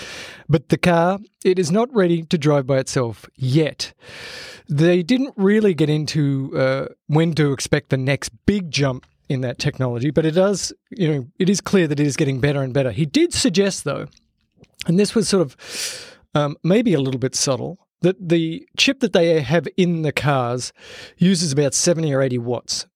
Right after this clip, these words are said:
But what they're asking the chip to do is something extraordinary, to take all of these different streams of video at thirty frames per second and to label it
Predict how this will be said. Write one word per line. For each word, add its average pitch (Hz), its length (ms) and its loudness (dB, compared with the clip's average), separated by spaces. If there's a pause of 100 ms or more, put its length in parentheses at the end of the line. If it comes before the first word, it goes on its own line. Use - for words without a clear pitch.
But 151 140 -2
what 208 180 0
they're 180 220 2
asking 170 400 -2
the 139 80 -4
chip - 180 -2
to 143 80 -4
do 135 420 0 (460)
is 147 100 2
something 180 400 -2
extraordinary, 135 680 -2 (280)
to 156 120 2
take 151 280 0
all 202 220 4
of 175 80 0
these 151 220 2
different 160 320 0
streams 160 360 0
of 135 100 -2
video 143 340 2
at 127 80 -8
thirty 147 260 2
frames 143 400 -2
per - 140 -2
second 175 440 -4 (440)
and 147 260 2
to 151 140 2
label 156 420 2
it - 180 -4